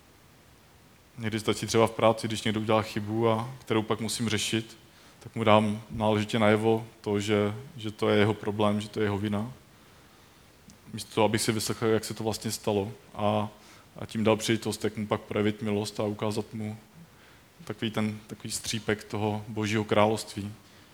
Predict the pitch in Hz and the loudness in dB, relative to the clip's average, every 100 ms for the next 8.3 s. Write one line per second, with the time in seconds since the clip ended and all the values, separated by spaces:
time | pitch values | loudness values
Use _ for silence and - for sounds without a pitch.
0 | - - - - 101 104 104 98 - 107 | -20 -20 -12 -4 0 2 2 0 -4 -4
1 | 107 110 107 110 - 113 107 107 - 107 | -2 -2 0 -2 -2 4 4 4 0 -4
2 | 107 107 107 110 101 104 98 - 95 92 | -4 -4 -4 0 2 2 0 -4 -6 -6
3 | 104 95 - 101 - 101 107 - - 104 | -6 -6 -8 -10 -8 -8 -10 -20 -10 -2
4 | 90 95 110 - - - - - - - | -2 -2 -14 -20 -20 -20 -20 -20 -20 -20
5 | - - - - - - - - - 101 | -20 -20 -20 -20 -20 -20 -20 -20 -10 0
6 | 98 104 117 113 - 120 113 113 110 - | 2 2 2 0 0 -2 2 2 0 -2
7 | 120 113 113 - 127 120 117 113 104 - | 4 4 4 0 0 0 -2 -4 -6 -2
8 | 101 90 87 | 0 0 -4